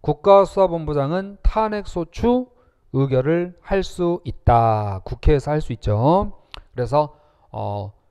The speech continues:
경찰청장과 국가수사본부장은 탄핵소추 대상자입니다.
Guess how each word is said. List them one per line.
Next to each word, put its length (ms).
경찰청장과 1160
국가수사본부장은 1200
탄핵소추 800
대상자입니다. 720